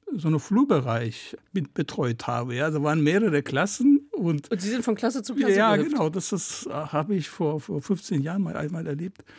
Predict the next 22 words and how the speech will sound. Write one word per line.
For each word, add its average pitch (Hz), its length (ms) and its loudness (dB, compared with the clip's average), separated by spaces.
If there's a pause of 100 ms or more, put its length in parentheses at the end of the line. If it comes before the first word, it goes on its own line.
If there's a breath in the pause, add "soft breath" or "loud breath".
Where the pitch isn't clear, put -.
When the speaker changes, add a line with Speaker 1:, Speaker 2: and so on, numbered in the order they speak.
(380 loud breath)
Speaker 1:
Und 135 260 -6
das 135 180 -8
ist 156 160 -6
nicht 160 200 -4
gut. 180 280 0
Also 135 460 -2
sie 127 160 -2
können 165 240 -2
natürlich 175 380 0
die 147 140 -6
Schüler 156 240 -6
schon 156 280 -6
beschäftigen. 151 580 -2
Und 113 140 -2
damals 123 320 0
hatten 139 200 -4
wir 127 140 0
auch 120 160 -6
nicht 131 220 -6 (120)
diese 127 320 -2 (160)
Online-Möglichkeiten. 139 1400 0 (520 loud breath)
Und, 160 520 -6